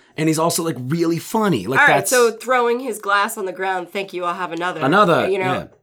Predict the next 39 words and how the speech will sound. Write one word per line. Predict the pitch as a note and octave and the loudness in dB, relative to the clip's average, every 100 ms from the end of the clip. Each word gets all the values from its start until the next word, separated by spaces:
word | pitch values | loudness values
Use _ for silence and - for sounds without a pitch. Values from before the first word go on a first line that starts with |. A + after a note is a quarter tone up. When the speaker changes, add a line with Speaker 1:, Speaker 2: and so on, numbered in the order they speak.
| - | -4
Speaker 2:
I, | G3 F#3+ - | -2 -2 -8
he's | - B3 A3+ | -14 -14 -14
great. | D#3+ G3 D4 - D3 | -16 -14 -10 -8 -2
Speaker 1:
He's | F3 | -2
great. | - A#3+ C4+ - _ - | 0 0 -2 -6 _ -8
Speaker 2:
I | |
mean, | F#3+ F#3+ F3+ - _ _ _ _ - | 0 2 0 -6 _ _ _ _ -12
not | F3+ F3+ | -8 -6
gonna | F#3+ F#3 | -6 -4
lie | A3+ | -4
to | F#3+ | -4
you, | E3 | -6
Natalie | E3 E3 E3+ E3+ | -4 -6 -6 -8
Portman | - G3 F3+ D#3+ | -6 -6 -6 -8
is | D3+ | -8
really | D#3+ D#3+ | -10 -10
wooden, | D#3+ G#3+ G3+ C#3+ C#3 _ _ _ _ _ | -4 -2 -2 -6 -10 _ _ _ _ _
as | - D#3 C#3+ - | -16 -16 -16 -16
I | D3+ | -16
feel | D3+ D#3+ D#3 | -14 -12 -12
she | D3 D3+ | -12 -16
can | - F#3+ D#3+ | -12 -10 -10
be | C#3+ D3+ _ | -12 -14 _
at | C#3+ - | -20 -20
times. | D#3 - | -18 -10
Speaker 1:
Always | A#2 A2 C#3 D#3+ A3 - C#3 | -6 -4 -2 -4 -2 -2 2
<laughs> | |
in | E3+ | 2
every | - | 4
Speaker 2:
Always. | B3+ F3 D#3 | 6 6 6
Speaker 1:
movie. | F3 - - - | 2 0 -4 0
Speaker 2:
Yeah, | B3+ A#3+ - | 2 2 4
Speaker 1:
Yeah, | B3 | 4
Speaker 2:
I | C4+ | 4
mean, | C#4+ | 2
Speaker 1:
yeah. | |
Speaker 2:
she | - D#4+ | 2 0
was | D4+ D4 | 0 0
slightly, | C#4+ D4 D4+ D#4 D4 | 0 -2 -4 -6 -6